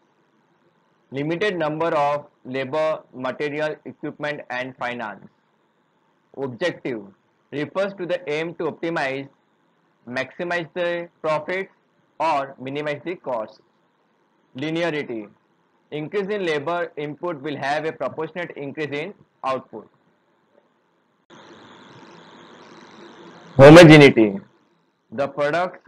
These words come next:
workers, efficiency and machines are assumed to be identical. Divisibility. It is assumed that the resources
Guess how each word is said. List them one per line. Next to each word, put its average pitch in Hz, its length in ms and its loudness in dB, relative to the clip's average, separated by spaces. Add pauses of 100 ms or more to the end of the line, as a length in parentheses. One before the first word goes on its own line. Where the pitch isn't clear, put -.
workers, 143 500 -4 (160)
efficiency 165 760 -8
and 135 200 -8
machines 156 400 -8
are 143 160 -4
assumed 127 380 -8
to 143 100 -8
be 156 260 -8 (460)
identical. 131 640 -8 (920)
Divisibility. 151 840 -4 (560)
It 143 160 -10
is 165 160 0
assumed 170 300 -6
that 143 140 -4
the 139 120 -4
resources 139 800 -6